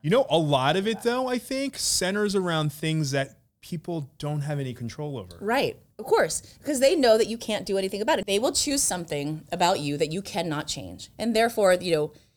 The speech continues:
Speaker 2: you can do nothing about it. It's ju-, just sit in the discomfort of being bullied over it. And so I remember, you know,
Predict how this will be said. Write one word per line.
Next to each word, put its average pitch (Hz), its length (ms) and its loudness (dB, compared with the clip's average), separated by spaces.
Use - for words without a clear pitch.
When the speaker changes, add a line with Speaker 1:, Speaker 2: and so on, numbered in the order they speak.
Speaker 2:
you 196 140 -8
can 220 160 -2
do 220 140 -2
nothing 180 320 -2
about 254 220 -2
it. - 80 -4
It's 156 180 -6
ju-, 165 60 -8
just - 280 -4
sit - 300 0
in 170 140 -4
the 165 80 0
discomfort 180 500 -4
of 160 80 -4
being 170 180 -4
bullied 233 300 0
over 135 260 -4
it. 139 140 -4
And 233 100 -4
so 247 240 2
I 180 200 2
remember, 196 640 0
you 180 100 -8
know, 147 240 -4